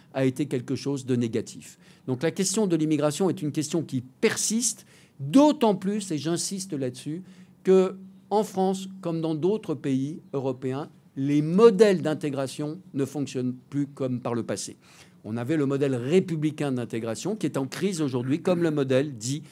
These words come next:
multiculturel. Mais pour la France, cette question de l'immigration est d'autant plus sensible que les Français ont la perception que le modèle classique, dont beaucoup d'entre eux ont profité, tant de Français viennent de,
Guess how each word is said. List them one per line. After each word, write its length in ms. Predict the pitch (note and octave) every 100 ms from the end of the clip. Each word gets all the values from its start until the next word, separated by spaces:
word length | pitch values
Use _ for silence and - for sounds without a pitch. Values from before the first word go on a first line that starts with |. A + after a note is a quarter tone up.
| - -
multiculturel. 840 | C3 C3+ D3 - C3 A#2+ G2+ F2+
Mais 100 | G2
pour 240 | G#2 A3 F#3+
la 120 | D#3
France, 420 | - D#3+ F#3+ F#3+ - - -
cette 260 | - C#3
question 360 | F#3+ F#3+ F#3+ F3
de 40 |
l'immigration 540 | D3 D3+ C#3+ C#3+ D#3+ C3
est 40 |
d'autant 300 | C3+ E3 D#3
plus 200 | C3 C#3+
sensible 400 | C3+ C#3 G#3+ F#3
que 100 | D#3
les 80 | D3
Français 320 | D3+ D#3 G3+
ont 80 | E3+
la 120 | D3+
perception 640 | - - F3+ F3+ A3+ G#3+ - - - -
que 80 | E3
le 120 | D#3+
modèle 380 | E3 E3+ E3+ C#3+
classique, 560 | F#3+ G3 - C4+ - - - - -
dont 180 | D3 D#3
beaucoup 420 | D#3+ C#4+ - B3+
d'entre 360 | G#3 G3 D4
eux 140 | D4 - - - - _ _ -
ont 100 | D3+
profité, 640 | D3 E3+ F3 F#3+ F3+ G#3 - -
tant 160 | F#3+ G#3
de 60 |
Français 420 | F#3+ E3 C3+ E3+ E3+
viennent 340 | C#3 D#3 D#3+
de, 320 | C3+ C3 A#2+